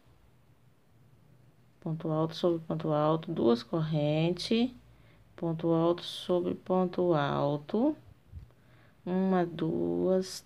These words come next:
três, quatro, cinco. Aqui a gente vai continuar a mesma coisa, tá? Ó, três, cinco correntes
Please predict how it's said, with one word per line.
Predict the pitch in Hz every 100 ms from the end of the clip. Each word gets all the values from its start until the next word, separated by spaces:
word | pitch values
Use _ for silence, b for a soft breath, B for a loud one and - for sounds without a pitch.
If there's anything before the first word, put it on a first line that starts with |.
| -
três, | 165 170 170 165 160 - - -
quatro, | - 156 156 -
cinco. | 165 - - 160 147 147 160 190 B B B -
Aqui | 165 170
a |
gente | 160
vai | 165
continuar | 160 165 170 165
a | 156
mesma | 156 156 214
coisa, | 240 - 151 -
tá? | 160 165 165
Ó, | 160 - - - - - 160 -
três, | 165 160 160 156 156
cinco | - 196 185
correntes | 180 165 170 165 175 208 294 349 359